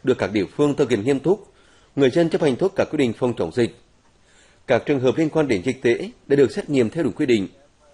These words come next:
Mặc dù đã điều chỉnh các mức độ phòng chống dịch covid mười chín trên địa bàn tỉnh, tuy vậy, các địa phương cần tiếp tục giám sát, hướng dẫn người dân thực hiện nghiêm túc các quy định phòng chống dịch của ngành y tế, chủ động theo dõi sức khỏe để triển khai các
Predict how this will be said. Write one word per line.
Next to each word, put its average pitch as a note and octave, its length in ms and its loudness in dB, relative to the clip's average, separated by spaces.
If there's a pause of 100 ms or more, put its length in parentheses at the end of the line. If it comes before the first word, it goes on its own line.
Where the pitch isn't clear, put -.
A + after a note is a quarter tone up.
(320)
Mặc C3+ 180 2
dù C3+ 180 2
đã C3 120 0
điều D#3+ 120 2
chỉnh A2 280 0
các G2 200 -2
mức F3+ 100 -2
độ C#3 120 2
phòng B2 200 -4
chống F2+ 200 0
dịch A#2+ 220 -2
covid D3+ 220 0
mười C#3 100 2
chín F2 320 -4
trên E3 140 -6
địa D3+ 60 2
bàn A#2+ 140 0
tỉnh, F#2+ 220 -2 (800)
tuy D3 100 0
vậy, A2+ 320 2 (320)
các A#2 100 0
địa A#2+ 100 2
phương F3 420 0
cần - 120 2
tiếp A2 180 -2
tục C3 180 0
giám F#2 180 2
sát, F#3 200 -2 (280)
hướng G#2+ 220 2
dẫn E3 140 0
người A#2 120 2
dân C#3+ 200 0
thực C#3 120 -2
hiện A2 200 0
nghiêm D3+ 140 -2
túc F#3+ 220 -4
các G#2 180 0
quy - 80 -2
định B2 180 0
phòng A#2+ 200 -2
chống E2+ 180 -2
dịch A#2+ 200 -2
của F#2+ 200 2 (140)
ngành A2 180 0
y B2 120 -4
tế, G2 260 2 (600)
chủ C#3 80 0
động B2 160 2
theo E3 120 0
dõi C3+ 160 0
sức F#3+ 160 -4
khỏe G#2+ 240 2 (300)
để B2 120 4
triển G2+ 240 0
khai C#3 240 -6
các F#2 200 -4